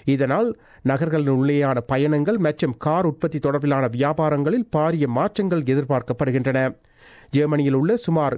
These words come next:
எழுபது நகரங்களின் நைட்ரஜன் டை ஆக்சைடு அளவானது ஐரோப்பிய ஒன்றிய நகரங்களின் சராசரி அளவை விட அதிகம் என கடந்த வருடம் பதிவிடப்பட்டிருந்தமை குறிப்பிடத்தக்கதாகும். Nationals மற்றும்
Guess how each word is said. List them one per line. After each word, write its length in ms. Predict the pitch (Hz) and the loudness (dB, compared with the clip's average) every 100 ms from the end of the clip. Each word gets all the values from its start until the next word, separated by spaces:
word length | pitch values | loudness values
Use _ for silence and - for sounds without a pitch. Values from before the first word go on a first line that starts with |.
| 131 | 0
எழுபது 320 | 165 202 165 135 | 0 0 0 0
நகரங்களின் 520 | 139 165 165 160 120 | 0 0 0 0 0
நைட்ரஜன் 480 | 120 165 170 175 175 131 | -2 -2 -2 -2 -2 0
டை 60 | 131 151 | 0 -2
ஆக்சைடு 500 | - - 135 156 - | -2 -2 -2 -2 -4
அளவானது 500 | 131 143 156 165 170 120 165 - - - 123 135 | -2 0 0 0 0 0 -2 -6 -16 -8 -2 0
ஐரோப்பிய 360 | 190 240 240 240 | 0 -2 0 0
ஒன்றிய 200 | 196 190 151 | 0 0 0
நகரங்களின் 440 | 135 170 175 202 214 | 0 0 0 -2 0
சராசரி 400 | 135 170 214 220 131 | 0 0 0 -2 0
அளவை 200 | 139 170 | 0 0
விட 120 | 170 220 - | 0 -2 -2
அதிகம் 300 | 135 190 170 160 | -2 0 0 0
என 100 | 190 120 151 | 0 -2 -4
கடந்த 240 | 160 170 156 | -4 -2 0
வருடம் 280 | 139 143 123 - 151 | 0 0 -4 -6 -4
பதிவிடப்பட்டிருந்தமை 840 | 160 170 151 139 127 135 139 185 233 - | 0 0 -2 -4 -2 0 0 0 -2 -2
குறிப்பிடத்தக்கதாகும். 1000 | 156 - 131 - 120 127 127 123 131 127 - _ _ _ _ _ _ _ _ _ _ _ _ _ _ _ _ _ _ - - 131 | -2 -2 -2 -2 -2 -2 -2 0 0 -2 -4 _ _ _ _ _ _ _ _ _ _ _ _ _ _ _ _ _ _ -20 -6 -2
Nationals 460 | 139 175 233 233 - 151 | 0 0 -2 -2 -2 -2
மற்றும் 260 | 143 165 | 0 -2